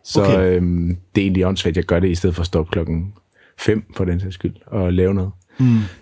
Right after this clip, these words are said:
Speaker 1: Men, øh, den er bare blevet over midnat, og så er jeg vågnet tidligt. Tre dage i træk nu.
Speaker 2: Det er nederen. Noget, jeg ved, som, øh, som du og jeg har til fælles, det er, at vi begge to ynder at dyrke motion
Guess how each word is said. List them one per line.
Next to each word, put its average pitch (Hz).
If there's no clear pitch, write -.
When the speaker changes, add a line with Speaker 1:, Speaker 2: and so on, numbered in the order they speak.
Speaker 1:
Men, 95
øh, 90
den 107
er 107
bare 95
blevet 95
over 110
midnat, 98
og 95
så 107
er 98
jeg 92
vågnet 95
tidligt. 101
Tre -
dage 98
i 90
træk 90
nu. 95
Speaker 2:
Det 120
er 107
nederen. 107
Noget, 139
jeg 156
ved, 151
som, 131
øh, 104
som 117
du 139
og 139
jeg 123
har 127
til -
fælles, -
det 123
er, 127
at 120
vi 127
begge 127
to -
ynder 123
at 113
dyrke 123
motion 120